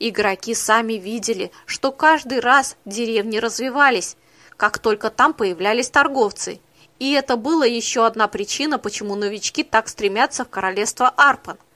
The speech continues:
чтобы вместе развивать север. В общем, стараниями Манауэ и Гамонг север поднимался с колен. Многие боевые классы очень уважали торговцев здесь за их старания в развитии деревень.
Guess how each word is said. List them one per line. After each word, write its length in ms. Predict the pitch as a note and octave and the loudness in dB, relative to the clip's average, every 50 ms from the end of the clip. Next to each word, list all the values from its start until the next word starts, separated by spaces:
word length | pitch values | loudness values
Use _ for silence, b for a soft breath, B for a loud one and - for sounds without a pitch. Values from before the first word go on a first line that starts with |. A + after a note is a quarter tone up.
| b b b b b b b | b b b b b b b
чтобы 420 | - - - A#3 A#3 G#3 A#3+ B3 | -12 -4 0 0 0 2 0 -2
вместе 520 | G#3 G#3 A3+ A#3+ C4 E4+ - - - - - | -2 -2 -2 -2 -2 -2 -2 -4 -6 -8 -6
развивать 560 | - A3 A3 - F#3+ G3 F#3 F#3+ G3+ G#3 G3+ | -6 -8 -8 -4 -4 -4 0 0 0 0 0
север. 480 | - - - C4+ B3 F#3 E3+ E3+ - - - _ _ _ _ _ _ _ _ _ _ _ | -2 -2 -2 -2 -4 -4 -6 -12 -14 -20 -20 _ _ _ _ _ _ _ _ _ _ _
В 240 | - A3+ A3+ G#3 A3 | -6 -6 -4 2 2
общем, 400 | G#3+ G#3 G#3 - - F#4 F#4+ F#4 b b b | 4 4 2 2 -2 -2 -2 -2 b b b
стараниями 840 | - - - - E4 D#4 D#4+ E4 D#4+ D#4 C#4+ C4+ C4+ B3+ B3 B3 - - | -10 -10 0 4 4 6 6 6 4 2 0 -2 -4 -2 -4 -4 -6 -4
Манауэ 680 | A3+ B3 C4 B3+ B3+ B3 B3 C4 C4+ C4+ C4+ B3 G3 - | -4 -2 0 4 6 6 6 6 4 4 2 2 2 2
и 160 | - - A3 | 0 -4 -2
Гамонг 640 | F3+ A3 G#3 G3+ A3 B3+ D#4 E4+ D#4 D4 - - b b b b | 2 2 2 2 2 2 0 0 0 0 -6 -14 b b b b
север 420 | - - - - C4+ D4 C#4+ C#4 B3+ | -8 -6 -4 -2 0 0 0 0 0
поднимался 720 | - A3+ A3 A3 G#3+ G#3 G#3 G3 G3+ G3+ G#3 G#3 - G#3 | 0 -2 -4 -2 -4 -6 -4 2 2 2 2 2 -2 -6
с 80 | - - | -6 -6
колен. 480 | - G#3 G#3 G#3 G#3 G#3 G3 F#3+ F#3 - _ _ _ b b b b b b b | -6 -4 -4 -2 -2 -2 -4 -6 -8 -12 _ _ _ b b b b b b b
Многие 600 | - A3 C4 C4 C#4 D4 D4+ D4+ A#3 A#3 B3+ C4 B3 | -6 -4 -2 0 2 2 2 2 2 0 0 0 0
боевые 420 | G#3 B3 B3+ B3+ A#3+ A#3 B3 A#3 | 0 0 0 0 2 2 2 2
классы 520 | A#3 - B3+ C4 C4 C#4 C#4 - - - - | 2 2 2 4 4 4 4 2 -2 -4 -2
очень 340 | - B3+ B3+ - - B3 A#3+ | -2 -2 -2 -2 -2 -4 -4
уважали 480 | B3+ A#3+ B3 B3 B3+ A#3 C4 B3+ C4 C4 | 0 4 4 4 4 6 4 4 4 2
торговцев 680 | C4 - B3+ B3+ A#3 - C4+ C4 - - C#4+ B3+ A#3+ | 4 4 2 2 4 0 -2 -2 -2 -2 -4 -4 -2
здесь 480 | - B3 A3 - - B3+ D4+ D4+ - - | -4 -6 -6 -4 -2 -2 -2 -2 -2 -6
за 280 | - G#3+ - - A#3+ B3+ | -8 -6 2 2 2 2
их 120 | B3 A3+ | 2 -2
старания 600 | - - - B3+ C4+ C#4+ C#4 C#4 C4 A#3+ G#3 - - | -6 -4 -2 0 4 4 4 4 4 2 -4 -6 -4
в 80 | F3+ | -2
развитии 560 | A3 G3+ G3+ - G#3+ G#3+ A3 - - - A3 G#3 | -2 -2 -2 -2 -6 -10 -10 -10 -8 -8 -8 -6
деревень. 520 | F#3 A#3 A3+ A#3+ A#3 A3+ B3 A3 F#3+ - | -4 -4 -2 -2 -4 -2 -2 -4 -4 -6